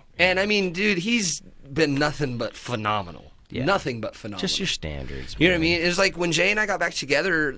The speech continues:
Speaker 1: you know, T C was the first person we called. You know, like, the st-, the famous story of us getting together is, like, the original or the second incarnation of this band was, uh, was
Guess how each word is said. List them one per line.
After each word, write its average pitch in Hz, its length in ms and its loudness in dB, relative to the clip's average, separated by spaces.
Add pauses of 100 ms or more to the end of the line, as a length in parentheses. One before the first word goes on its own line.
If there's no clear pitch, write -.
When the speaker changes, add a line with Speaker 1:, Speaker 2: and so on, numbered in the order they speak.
(160)
Speaker 1:
you 147 100 0
know, 131 120 0
T 190 180 -2
C 180 160 -2
was 156 100 0
the 110 60 -2
first - 320 -2
person 147 240 -2
we - 100 -4
called. 123 420 -2 (320)
You 127 180 -2
know, 113 180 -2
like, 113 300 -4
the 120 80 -4
st-, 120 260 -4
the 123 140 4
famous 139 420 2
story 135 300 0
of 120 80 0
us 120 180 -2
getting - 180 -4
together 113 440 -2
is, 104 180 -6
like, 101 200 -4 (440)
the 131 320 4
original 135 480 2
or 127 160 0
the 117 100 -4
second 135 520 2
incarnation 123 520 0
of 117 60 -4
this 110 160 -4
band 117 500 -2 (400)
was, 113 480 0 (120)
uh, 98 500 -4 (100)
was 107 640 -2